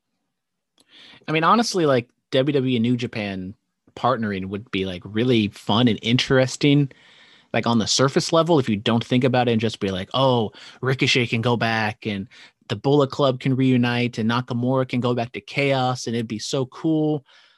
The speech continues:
But then when you take, like, the ten seconds to think about it and the actual, like, political thing of, "Okay, what would a New Japan person do in W W E? Would they just get lost in the shuffle?"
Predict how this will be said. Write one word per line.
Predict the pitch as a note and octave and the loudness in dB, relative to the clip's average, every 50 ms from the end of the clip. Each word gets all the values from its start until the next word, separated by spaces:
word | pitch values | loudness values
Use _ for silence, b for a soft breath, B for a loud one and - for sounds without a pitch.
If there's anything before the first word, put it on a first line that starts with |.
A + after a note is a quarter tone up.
| b b b b b b - | b b b b b b -6
But | D3 C#3 C3 | -4 -2 -2
then | D3 C#3 C3+ | 0 -2 0
when | C3+ C3 | 0 0
you | B2 | -2
take, | A#2 - C3 B2 A#2+ - | -2 -2 -4 -4 -4 -2
like, | B2 A2+ A2 - _ | -4 -4 -6 -6 _
the | - G#2+ G2+ - _ _ _ _ _ _ _ | -8 -8 -8 -8 _ _ _ _ _ _ _
ten | - - B2+ A#2 | -4 -4 -4 -4
seconds | - - A#2 A2+ - A2+ - | -2 -4 -6 -6 -8 -12 -12
to | - | -12
think | - - B2+ A#2 | -8 -6 -6 -4
about | A2+ G2+ A2 G2+ G2 G2 | -4 -4 -6 -6 -6 -6
it | G2+ F#2+ - | -8 -10 -10
and | G#2+ G2 G2 | -10 -10 -8
the | |
actual, | G2 G2 G2 - - - G2 | -8 -10 -12 -12 -14 -16 -16
like, | F2+ G#2+ _ | -16 -16 _
political | - - B2 A#2+ A#2 A2+ A2 - A2+ G#2 | -12 -8 -6 -4 -4 -4 -6 -8 -10 -12
thing | - - A2+ G#2+ G#2+ G2+ | -10 -10 -8 -8 -6 -8
of, | F#2+ F2+ G#2 - _ _ _ _ _ _ _ _ _ _ _ - | -8 -10 -14 -16 _ _ _ _ _ _ _ _ _ _ _ -16
"Okay, | G#2+ - - F#2+ | -14 -12 -12 -12
what | F#2+ F#2 G2+ G#2+ A2 A2 - A2+ | -12 -10 -6 -6 -6 -6 -6 -6
would | A2+ A2+ G2+ G#2+ | -8 -6 -6 -6
a | G#2 | -6
New | G#2+ A2 | -6 -6
Japan | G2+ A2 G2+ - G#2 G2 | -8 -8 -10 -8 -10 -10
person | - - G#2 G2+ - G#2 G2+ | -8 -8 -10 -8 -8 -8 -8
do | G2 G#2+ G2+ G2+ | -6 -6 -6 -6
in | G2 F#2+ F#2 | -6 -8 -8
W | G2+ G2 F#2 G2+ | -8 -10 -8 -8
W | F#2+ G2 F#2 G2+ F#2+ | -10 -10 -10 -10 -10
E? | F#2+ | -10
Would | F#2 F#2+ G2+ | -10 -10 -10
they | F#2+ | -12
just | F2+ - - | -14 -14 -14
get | F#2+ F#2 | -14 -12
lost | F#2+ F#2+ F#2+ F#2+ - - | -10 -10 -10 -10 -12 -14
in | F#2+ | -14
the | - | -10
shuffle?" | - - A#2 A2+ - A#2+ A2+ A2 A2 | -6 -4 -4 -4 -4 -4 -6 -6 -6